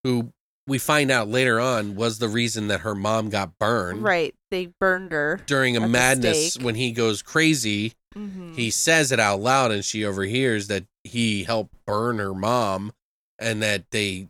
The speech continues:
Speaker 1: that the fire kept going out, so they had to keep relighting it. It was horrifying to
Speaker 2: Mm-hmm.
Speaker 1: watch her burn slowly like that, which is pretty crazy.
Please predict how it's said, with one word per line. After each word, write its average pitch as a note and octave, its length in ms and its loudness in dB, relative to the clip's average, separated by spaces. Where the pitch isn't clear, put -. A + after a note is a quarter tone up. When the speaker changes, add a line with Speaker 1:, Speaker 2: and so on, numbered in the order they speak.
Speaker 1:
that G#2 180 -8
the G2+ 100 -2
fire B2 460 2
kept G#2 220 -4
going G2+ 340 0
out, A#2 240 2
so A2+ 100 -4
they G2 140 0
had G2+ 120 -2
to F#2+ 60 -8
keep F#2 280 -8
relighting G2+ 640 -2
it. F2+ 100 -6
It D#2+ 80 -10
was E2+ 160 -14
horrifying G2 840 -4
to G#3 60 -14
Speaker 2:
Mm-hmm. F#3+ 320 -4
Speaker 1:
watch G2+ 280 2
her G2 140 0
burn G2+ 460 2
slowly A2 640 0
like F#2 260 -2
that, F#2 180 0
which A2 160 -2
is C#3+ 80 -8
pretty G#3+ 220 -2
crazy. A2 680 -2